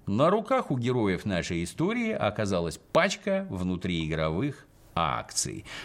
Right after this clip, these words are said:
благодаря которым они смогли запустить голосование по выбору нового директора.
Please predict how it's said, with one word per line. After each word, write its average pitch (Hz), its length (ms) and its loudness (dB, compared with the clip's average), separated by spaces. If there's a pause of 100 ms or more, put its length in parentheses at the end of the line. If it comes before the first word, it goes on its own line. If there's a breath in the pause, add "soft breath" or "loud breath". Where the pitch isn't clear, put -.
благодаря 87 500 0
которым 143 760 0
они 120 280 0
смогли 151 420 -2
запустить 117 560 -2
голосование 180 880 0 (120)
по 170 140 2
выбору 180 520 0
нового 120 840 0
директора. 71 1300 -4